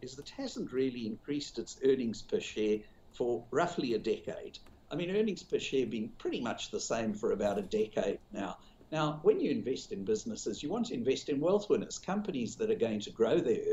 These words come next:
earnings, because if they grow their earnings per share, their share price will grow. And, um, that's not the case with Amcor. And it's also got a reasonably high-ish debt level, not particularly high for a company of its size and considering what it does.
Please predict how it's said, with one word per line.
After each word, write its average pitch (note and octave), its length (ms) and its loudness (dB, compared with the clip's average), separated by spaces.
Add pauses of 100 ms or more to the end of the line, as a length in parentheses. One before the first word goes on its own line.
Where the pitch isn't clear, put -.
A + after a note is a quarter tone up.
earnings, - 380 -4 (380)
because C#3 380 0
if A3+ 160 -2
they C4+ 160 0
grow B2 300 4
their A2 280 2
earnings A2+ 280 -2
per - 160 0
share, G#2+ 300 0
their B2+ 140 2
share A#3 260 2
price - 360 -2
will G2 140 2
grow. - 260 2 (640)
And, D3+ 420 2
um, D3+ 200 4 (200)
that's E3+ 260 -2
not D#3+ 220 -2
the - 140 -18
case B2+ 260 -2
with G#2 80 0
Amcor. G#2+ 560 0 (280)
And G3 100 0
it's G#3+ 120 0
also G4 220 4
got B2 240 2
a - 120 0 (360)
reasonably D#3+ 720 0
high-ish B2+ 600 0
debt - 240 0
level, C#3+ 260 4
not G#3 220 0
particularly G#2 760 -2
high G#2 220 2
for G2+ 160 0
a - 20 -2
company G2+ 460 -2
of F#2 80 -6
its - 160 -6
size G#2 480 2
and G2 200 -4
considering - 520 -2
what F#2+ 160 0
it F2 120 -8
does. G2 420 0